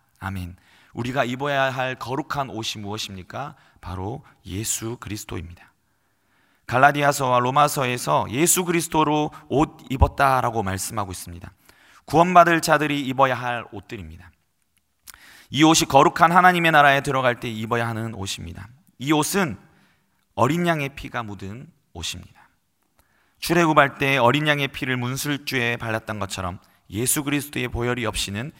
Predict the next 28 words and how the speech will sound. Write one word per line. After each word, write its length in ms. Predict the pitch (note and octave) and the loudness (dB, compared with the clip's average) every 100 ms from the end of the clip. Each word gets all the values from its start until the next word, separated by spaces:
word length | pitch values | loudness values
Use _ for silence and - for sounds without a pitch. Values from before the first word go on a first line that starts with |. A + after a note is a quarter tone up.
| _ | _
이 160 | A2+ A#2 | -14 -10
잔치에 480 | A2 A2 - A2 G2 | -8 -8 -8 -6 -8
들어갈 360 | A2 G#2 G2 | -10 -10 -10
수 280 | G2 - G2+ | -10 -12 -14
없음을 560 | - - G#2 F#2 B2 G3 _ _ | -14 -14 -12 -12 -12 -16 _ _
말씀하고 520 | F2 - F#2+ E2+ E2+ | -14 -12 -12 -12 -14
계십니다. 480 | - - F#2+ F#2 _ _ _ _ _ _ _ _ | -14 -14 -16 -20 _ _ _ _ _ _ _ _
이뿐 260 | - - B2+ | -8 -2 0
아니라 260 | A#2+ A#2+ | 2 0
우리가 260 | A#2+ A#2 B2 | 0 0 -2
입어야 340 | A#2+ B2 B2 | 0 -2 -2
할 160 | A#2+ A2+ | -2 -4
이 180 | B2 C3 | -4 -2
예복이 560 | C3+ C3 C3+ D3 G#2 - - | -2 -2 -4 -6 -6 -10 -8
어떤 300 | - D3+ D3 | -6 -2 -2
옷인지 440 | B2 B2 A2+ A2 | -4 -6 -8 -4
요한계시록 840 | A2+ D3+ D#3+ C#3+ C#3 - A#2+ C3+ E3+ - - | 2 4 2 -4 -4 -2 -2 -2 -4 -16 -14
십구 300 | - - C#3+ | -14 -10 -6
장 160 | C3 B2+ | -4 -4
칠 220 | - D#3 | -6 -4
절, 200 | - C#3+ | -2 -2
팔 180 | D3+ C#3 | -2 -4
절에서 560 | D3 B2+ G#2+ G#2+ G#2+ - - | -4 -4 -4 -4 -4 -8 -14
말씀합니다. 640 | F2 F#2 - F#2 F2 E2+ E2 | -10 -8 -8 -10 -10 -12 -12
이 240 | B2+ D#3 | -8 -2
예복이 540 | D3 D3+ D3+ E3+ C3 F2 - - - | 0 0 -2 -4 -6 -8 -16 -20 -4
성도들의 640 | G3 G3 F#3+ E3+ D#3+ D3 | 0 2 4 4 2 0
거룩한 680 | - D3+ G#3 - F3+ E3 | 4 4 4 4 4 4